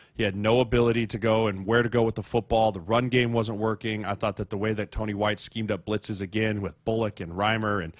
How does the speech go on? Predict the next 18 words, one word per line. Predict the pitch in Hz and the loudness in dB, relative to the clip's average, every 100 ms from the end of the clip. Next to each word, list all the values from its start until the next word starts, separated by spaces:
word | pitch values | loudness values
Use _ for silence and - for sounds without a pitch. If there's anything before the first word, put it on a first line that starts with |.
| - - _ - | -20 -20 _ -2
guys | 113 123 | 0 0
coming | - 131 120 | -2 -2 -2
from | 117 | -2
every | 113 110 | -2 -2
direction, | 110 110 110 - 107 | 0 0 0 -4 -4
and | 104 | -4
then | 104 98 - - _ - | -4 -4 -8 -20 _ -4
the | 123 131 | 0 2
unsung | 185 - 160 120 | 2 2 2 2
hero | 117 120 | 2 2
of | 110 | 2
this | 101 | -2
defense | - 110 104 104 98 | -2 -2 0 -2 -2
right | 98 | -2
now | 92 95 92 | 0 0 0
is | 85 | -2
Nash | 98 92 - | -4 -4 -4
Hutmaker. | 85 80 73 - | -8 -8 -16 -18